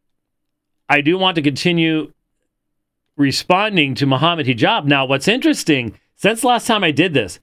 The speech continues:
I sent an email to, to Muhammad Hijab, uh, the speaker that you're, we've been playing,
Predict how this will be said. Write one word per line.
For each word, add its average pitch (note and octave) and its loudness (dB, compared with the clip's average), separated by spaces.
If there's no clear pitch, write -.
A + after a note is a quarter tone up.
I G#3 2
sent A#3 -2
an D#3 2
email C#3+ 0
to, B2+ -8
to - -4
Muhammad C3+ -2
Hijab, A#2+ -2
uh, B2+ 2
the A#2+ -4
speaker B2+ 0
that G#2+ -6
you're, A#2 -4
we've A#2+ -4
been A2+ -2
playing, C3 -4